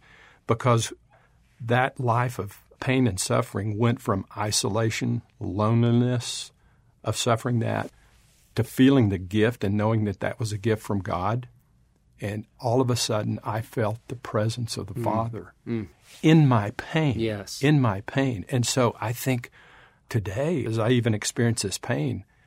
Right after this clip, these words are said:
Speaker 1: I really feel the Father coming alongside of me. And that's, that's him saying, "Son, I realize your pain."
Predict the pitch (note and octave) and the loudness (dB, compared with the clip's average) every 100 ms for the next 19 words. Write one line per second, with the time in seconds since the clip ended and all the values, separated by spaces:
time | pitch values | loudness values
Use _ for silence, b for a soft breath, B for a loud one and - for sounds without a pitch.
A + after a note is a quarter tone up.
0 | _ _ - C3 B2 B2 A#2 - A#2+ A2 | _ _ -8 0 2 4 2 2 2 2
1 | G2+ F#2 G#2 C3+ G#2+ - A2 G#2+ G2+ G2 | -2 -4 -2 -2 -2 -2 -2 -2 -2 -2
2 | F#2+ - F#2 A#2+ G#2+ F#2+ - _ - A#2 | -4 -6 -6 -6 -6 -8 -16 _ -2 0
3 | A2 G#2+ A#2 - - - b b b b | 2 2 0 -2 -6 -10 b b b b
4 | - A2 - - C3+ D3 B2+ A2 - G#2+ | -2 0 0 2 4 6 4 2 0 0
5 | G#2 A2+ - - - C3 F#2+ - _ _ | -2 -10 -16 -8 -2 -2 -4 -10 _ _
6 | _ - B2 F#3+ F3+ B2+ C3 D3+ B2+ F#2 | _ -8 -2 0 0 0 0 -2 -4 -8
7 | - A2 - - A2 G2 G2+ G2+ | -12 -12 -12 -4 -4 -4 -6 -8